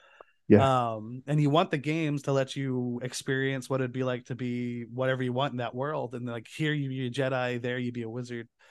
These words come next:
Speaker 1: Mm-hmm.
Speaker 2: Um, but, and to be fair, we said Hogwarts is a good stepping stone, and this is a second game in this franchise.
Speaker 1: Right.
Speaker 2: Um, this is just so fleshed out,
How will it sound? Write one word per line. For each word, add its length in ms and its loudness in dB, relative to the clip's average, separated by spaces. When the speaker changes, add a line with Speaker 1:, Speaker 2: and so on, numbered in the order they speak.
Speaker 1:
Mm-hmm. 80 12
Speaker 2:
Um, 500 10
but, 300 0
and 180 6
to 80 6
be 140 8
fair, 500 4
we 260 2
said 300 6
Hogwarts 960 4
is 100 2
a 80 6
good 220 2
stepping 400 2
stone, 280 0
and 140 0
this 180 2
is 220 0
a 80 -2
second 500 -2
game 300 -4
in 80 -2
this 180 -2
franchise. 680 -2
Speaker 1:
Right. 280 12
Speaker 2:
Um, 360 -4
this 300 2
is 140 2
just 260 0
so 200 8
fleshed 520 2
out, 340 -4